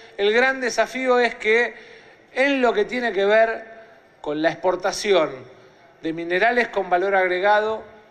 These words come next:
el sector de ustedes y el sector del automovilismo o de la automotriz sean jugadores centrales.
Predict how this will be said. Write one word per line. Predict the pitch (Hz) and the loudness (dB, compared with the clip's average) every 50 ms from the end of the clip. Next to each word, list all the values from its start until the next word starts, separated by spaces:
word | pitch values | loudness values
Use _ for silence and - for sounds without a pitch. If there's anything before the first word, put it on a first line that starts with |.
| _ _ _ - - - _ _ _ _ - | _ _ _ -20 -20 -20 _ _ _ _ -8
el | 160 - | -8 -6
sector | - - 254 - - - 208 208 202 | -6 -6 -6 -6 -4 -4 -2 0 0
de | 202 | 0
ustedes | 185 - - - 208 208 208 208 202 190 | 0 -2 0 0 2 2 4 2 2 2
y | 175 170 | 0 0
el | 151 143 | -2 -4
sector | - 160 - - 196 190 185 | -6 -8 -6 -4 -2 -2 0
del | 185 170 160 156 | 0 0 0 2
automovilismo | 156 147 147 151 151 175 147 147 147 147 151 156 180 185 175 180 185 175 160 | 2 0 0 -2 -4 -8 -8 -8 -8 -6 -4 -2 -4 -4 -4 -4 -4 -4 -4
o | 151 | -2
de | 143 139 | -2 -2
la | 139 | -2
automotriz | 135 139 139 147 139 143 139 - 165 180 196 190 - - - - - - _ _ _ | -4 -4 -6 -8 -8 -8 -8 -4 -4 -2 -2 -4 -8 -12 -16 -20 -20 -20 _ _ _
sean | - - - 175 165 160 | -10 -4 -2 -2 -2 -2
jugadores | 156 - - 147 151 151 156 160 156 151 - | -6 -6 -4 -2 0 0 0 -2 -4 -6 -6
centrales. | - 147 143 135 143 139 131 123 123 120 120 120 117 - | -8 -10 -10 -6 -4 -2 -2 -2 -2 -4 -8 -10 -12 -16